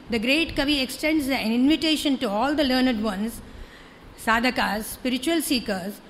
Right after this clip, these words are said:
to come and drink to their heart's content from the hive of the honey, of the nectar of Advaita that he has prepared for them in this book.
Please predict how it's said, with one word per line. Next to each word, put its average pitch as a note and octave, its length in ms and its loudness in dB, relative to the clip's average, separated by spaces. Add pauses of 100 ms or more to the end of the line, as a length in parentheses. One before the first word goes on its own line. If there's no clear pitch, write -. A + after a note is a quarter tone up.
(120)
to B3 80 -4
come D4+ 280 4
and D4 200 2
drink D#4+ 280 6
to D4 80 0
their A3+ 180 2
heart's B3 340 0
content A#3 600 -2 (360)
from C4 260 4
the B3 100 0
hive B3+ 300 2
of A3 160 -2
the G#3 100 0
honey, G3+ 360 -2 (720)
of B3 240 4
the D#4 100 6
nectar C#4 400 2
of G#3+ 80 0
Advaita G3 600 -2 (300)
that A3+ 200 -2
he D4 220 2
has C4 180 -2
prepared B3+ 420 2
for B3+ 160 -2
them G#3 320 0 (260)
in G#3+ 120 -4
this F3+ 180 -6
book. E3 300 -14